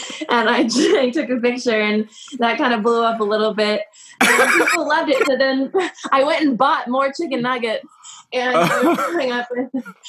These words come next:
Speaker 1: with, uh, like, different, terribly, uh, uh, off-color jokes with my chicken nuggets. And people were coming back to that. I did that for about a week. Every day I would post, like, a new chicken nugget message, uh, that was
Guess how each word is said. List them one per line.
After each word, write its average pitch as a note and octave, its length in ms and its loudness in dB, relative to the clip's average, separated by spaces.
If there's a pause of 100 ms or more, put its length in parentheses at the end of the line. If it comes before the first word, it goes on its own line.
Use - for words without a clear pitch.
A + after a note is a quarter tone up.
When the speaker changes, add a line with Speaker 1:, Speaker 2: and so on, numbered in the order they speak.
(280)
Speaker 1:
with, B3 380 2
uh, A3 240 0
like, G#3+ 180 -2
different, B3+ 460 -2 (240)
terribly, A3 1040 0 (240)
uh, G3 220 -2 (520)
uh, - 180 -2
off-color A3 640 0
jokes G#3 460 0
with G#3 220 0
my G3+ 120 2
chicken A3 280 0
nuggets. G3 400 0 (380)
And G3+ 260 2
people C4 220 0
were A3+ 100 2
coming B3+ 260 2
back G#3+ 220 0
to A#3 80 -4
that. G3+ 80 0
I G3+ 80 -2
did C#4 160 0
that D4+ 140 2
for C4+ 100 2
about A#3 180 0
a G3 60 0
week. F#3 300 0 (460)
Every A3+ 200 2
day G#3 180 2
I G3 80 2
would F3+ 200 -4
post, G3 260 0
like, F#3 100 -2
a F#3 80 -2
new F3+ 320 -2
chicken G#3 300 0
nugget E3+ 360 0
message, D#3+ 600 -4 (360)
uh, E3+ 240 2
that F3+ 160 2
was F3+ 240 0